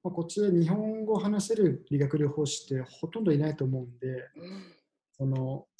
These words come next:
Speaker 1: やっぱ住んでる方で、日本の方なんかは、やっぱ英語をね、みんなが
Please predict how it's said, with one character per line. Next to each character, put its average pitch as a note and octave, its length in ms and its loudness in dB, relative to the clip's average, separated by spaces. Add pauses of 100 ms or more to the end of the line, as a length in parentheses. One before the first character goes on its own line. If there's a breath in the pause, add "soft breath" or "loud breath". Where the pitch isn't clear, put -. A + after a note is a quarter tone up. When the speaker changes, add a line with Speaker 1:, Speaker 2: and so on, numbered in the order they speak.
Speaker 1:
や F3+ 60 -6
っ - 20 -6
ぱ A3 100 -2
住 A#3+ 180 -2
ん B3 40 0
で A#3 100 6
る D#3+ 100 6
方 D3 300 0
で、 C3 360 2
日 C#3+ 120 2
本 F#3+ 180 6
の E3+ 80 8
方 C3+ 260 0
な C3 100 0
ん B2 100 -8
か C3 120 -8
は、 C3 220 -10 (840)
や D3 60 -6
っ C#3+ 40 -6
ぱ D#3+ 80 2
英 D3+ 160 6
語 G3 640 6
を - 180 -2 (560)
ね、 F#3 300 6
み F3 140 6
ん - 20 6
な F#3 80 8
が C#3+ 260 2